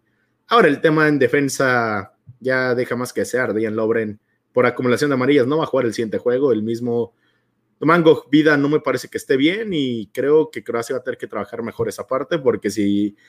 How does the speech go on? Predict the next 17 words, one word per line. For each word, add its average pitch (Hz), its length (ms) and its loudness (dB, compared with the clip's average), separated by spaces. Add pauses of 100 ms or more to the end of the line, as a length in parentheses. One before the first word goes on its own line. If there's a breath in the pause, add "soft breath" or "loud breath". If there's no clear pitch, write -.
(140 soft breath)
eres 170 240 6
el 151 80 6
único 160 220 2
equipo 160 260 4
que 151 80 2
recibe 160 320 4
gol 151 180 6
de 143 60 2
Escocia, 143 1300 0
no 110 220 -6
puedes - 260 -4
estar - 320 -10
tan 95 160 -12
bien. 87 220 -12 (580)
De 120 60 2
la 147 100 6
Escocia, 135 640 2